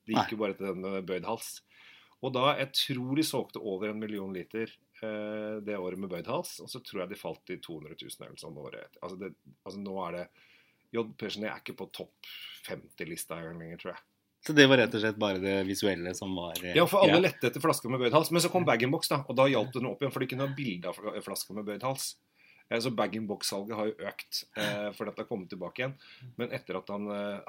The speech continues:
Speaker 1: han mark-, den markedsansvarlige <laughs> i det
Speaker 2: Mm.
Speaker 1: selskapet som retta opp den halsen,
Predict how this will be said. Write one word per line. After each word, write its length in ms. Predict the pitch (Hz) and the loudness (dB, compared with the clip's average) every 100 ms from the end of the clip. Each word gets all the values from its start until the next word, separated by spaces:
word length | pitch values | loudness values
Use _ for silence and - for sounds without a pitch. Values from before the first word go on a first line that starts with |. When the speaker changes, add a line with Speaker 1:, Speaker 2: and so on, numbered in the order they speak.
| - | -2
Speaker 1:
han 180 | 139 147 | 0 2
mark-, 220 | 143 113 - | 0 0 -2
den 180 | 123 143 | -2 0
markedsansvarlige 920 | 120 - 95 92 - - 143 - 143 | 0 -2 -6 -4 -6 -4 -4 0 0
<laughs> 60 | 139 | 0
i 20 | |
det 160 | 135 131 | 0 2
Speaker 2:
Mm. 80 | |
Speaker 1:
selskapet 600 | 117 117 - 107 - 151 - - - | 2 0 -2 -2 2 2 0 -18 -18
som 220 | - 135 | -10 -2
retta 240 | 127 - 113 | -2 -2 -4
opp 100 | 110 | -2
den 120 | 113 | -2
halsen, 480 | 104 92 - 160 147 | -2 -2 0 -2 -2